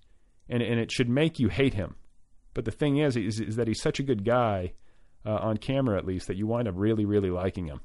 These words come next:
You know, like, I found myself, like, admiring him. I felt he had an energy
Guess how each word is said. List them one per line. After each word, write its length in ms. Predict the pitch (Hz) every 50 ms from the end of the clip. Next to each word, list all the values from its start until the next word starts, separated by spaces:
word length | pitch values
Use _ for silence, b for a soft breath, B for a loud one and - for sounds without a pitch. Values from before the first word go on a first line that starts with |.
| - - _ - - _ -
You 120 | - -
know, 100 | - 98
like, 120 | 101 101
I 80 | 110 113
found 240 | - - 131 127 120
myself, 320 | 107 104 - 120 107 98
like, 120 | 98 92 92
admiring 540 | 87 90 92 101 110 120 120 120 113 107
him. 340 | 101 113 110 110 107 104 101 - b b b b b b b b
I 80 | b 95
felt 240 | - - 123 110 -
he 100 | 120 110
had 140 | 107 104 101
an 100 | 95 -
energy 680 | - 117 117 113 107 104 - 110 107 107 104 104 -